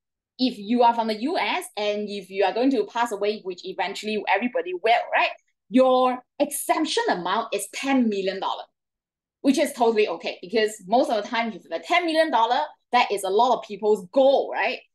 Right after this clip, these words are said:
However, if you are not from the U S, all right? <laughs> If you're not from the U S, which is like you and me, most of you guys, right? How many of you are not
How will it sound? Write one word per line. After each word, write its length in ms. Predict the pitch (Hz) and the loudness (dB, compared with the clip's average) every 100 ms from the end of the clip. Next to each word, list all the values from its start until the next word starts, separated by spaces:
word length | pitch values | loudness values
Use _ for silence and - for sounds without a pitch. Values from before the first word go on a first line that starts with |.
| _ _ - | _ _ -12
However, 720 | 294 285 - 339 359 427 - - _ _ | -6 -6 -4 -4 -4 -4 -6 -10 _ _
if 160 | 277 269 | -4 -4
you 400 | 220 262 311 - | -4 -2 0 -2
are 280 | 269 277 269 - _ _ | -8 -8 -12 -18 _ _
not 500 | 254 320 403 508 523 - | -2 0 2 2 0 -4
from 140 | 226 208 | -6 -6
the 140 | 196 | -6
U 180 | 202 202 | -6 -4
S, 320 | 185 180 - - _ _ _ _ _ - | -4 -6 -14 -20 _ _ _ _ _ -2
all 100 | 226 | 0
right? 240 | 339 370 | 2 0
<laughs> 240 | 339 277 - | -4 -8 -2
If 120 | 262 | 0
you're 120 | 320 | 0
not 280 | 294 508 403 | 0 -2 -2
from 80 | 262 | -2
the 120 | 247 | 0
U 120 | 269 269 | 0 2
S, 220 | 277 339 - | 2 0 -4
which 160 | 233 | 0
is 160 | 254 196 | 0 0
like 120 | 202 185 | -4 0
you 400 | 214 330 370 392 - | 4 6 6 2 0
and 240 | 254 196 208 | 0 0 -2
me, 200 | 240 311 | -2 0
most 180 | 269 339 | 0 0
of 120 | 196 | -2
you 140 | 202 240 | -4 0
guys, 240 | 196 196 - | 0 0 -2
right? 140 | 233 | 0
How 120 | 359 | 0
many 180 | 480 285 | 0 -2
of 100 | 180 | -2
you 120 | 269 | -4
are 240 | - 202 226 | -4 -6 -4
not 340 | 302 381 | -4 -2